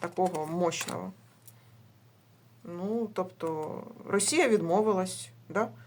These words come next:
Не хоче ні зупинки обстрілів, ні по лінії фронту, все їй не так, то їй не так. Ну, тоді отримуй по горіхам. Ну, отримуй. Да, показати свою силу, а потім вже домовленості.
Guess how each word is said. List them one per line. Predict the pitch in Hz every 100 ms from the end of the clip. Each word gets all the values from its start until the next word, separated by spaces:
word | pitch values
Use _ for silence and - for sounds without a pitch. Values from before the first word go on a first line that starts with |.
| - - - -
Не | 262
хоче | 277 220 208 202
ні | 262
зупинки | 302 320 339 349
обстрілів, | - 208 220 220 - 185 190
ні | 208 269
по | 294
лінії | 294 294 285 277
фронту, | - 202 214 202 190
все | 170 - 277
їй | 277 277
не | 269
так, | - 202 202 190
то | - 247
їй | 269 262
не | 254
так. | 240 - 190 170 - - - - _
Ну, | 175 233 339
тоді | 233 196 240
отримуй | 220 202 226 202
по | 190 180
горіхам. | 165 160 - 160 160 - -
Ну, | 170 156 -
отримуй. | 190 190 170 208 175 - - - - - - - - -
Да, | 170 160
показати | 190 202 208 247 208
свою | - 196 190
силу, | - 156 151
а | 180
потім | 247 240 185
вже | 185
домовленості. | 175 160 147 147 151 156 -